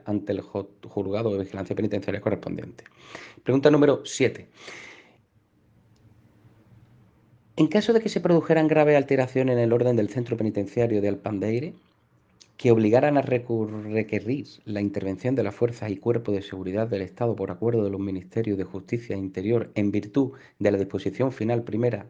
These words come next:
de la Ley Orgánica General Penitenciaria, ¿a quién se dará cuenta inmediata del acuerdo? A, al presidente del gobierno.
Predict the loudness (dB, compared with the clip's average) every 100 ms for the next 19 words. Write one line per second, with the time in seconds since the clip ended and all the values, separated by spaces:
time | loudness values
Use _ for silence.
0 | _ -14 -10 -6 -2 -2 0 -4 -6 -14
1 | -14 -12 -6 -4 -2 0 0 -2 -6 -14
2 | _ -20 -20 _ 0 4 6 6 6 6
3 | 6 2 2 2 4 2 2 0 0 -2
4 | -8 -8 -6 -6 -8 -10 -14 -20 _ _
5 | _ _ _ _ _ _ _ -20 _ -20
6 | -20 -20 _ _ _ _ _ 0 2 -2
7 | -8 -8 -8 -6 -4 0 0 2 2 0
8 | -6 -12